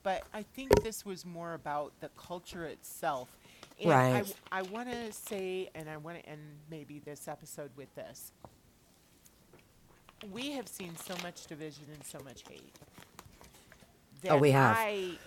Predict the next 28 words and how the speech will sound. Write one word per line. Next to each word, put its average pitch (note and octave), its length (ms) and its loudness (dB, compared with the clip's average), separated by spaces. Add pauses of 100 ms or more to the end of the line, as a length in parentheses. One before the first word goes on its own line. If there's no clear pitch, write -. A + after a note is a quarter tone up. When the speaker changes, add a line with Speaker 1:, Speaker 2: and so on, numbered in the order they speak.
(120)
Speaker 1:
am F3 140 -10
happy D#3+ 560 -12 (240)
to E3+ 160 -12
see C#3 680 -14 (880)
a D#3+ 80 -8
very F3 760 -6
slow C#3+ 680 -8 (520)
reversal C3+ 600 -12
of A2+ 140 -14
that. - 300 -12 (960)
Speaker 2:
Same. B2 680 8 (380)
I C3 100 6
Speaker 1:
And B2 160 6
Speaker 2:
mean, A#2+ 440 4 (840)
I C#3+ 100 8
Speaker 1:
I - 100 10
th-, F#3 120 -4 (580)
I F#3 100 -8 (160)
think A#3+ 260 -12
you A#3 100 -10
said F#3 440 -6
two F3+ 220 -12
weeks D3+ 360 -16
ago D3 320 -10
when D3 180 -14
we D3+ 100 -14
first - 360 -14
recorded, C#3+ 460 -14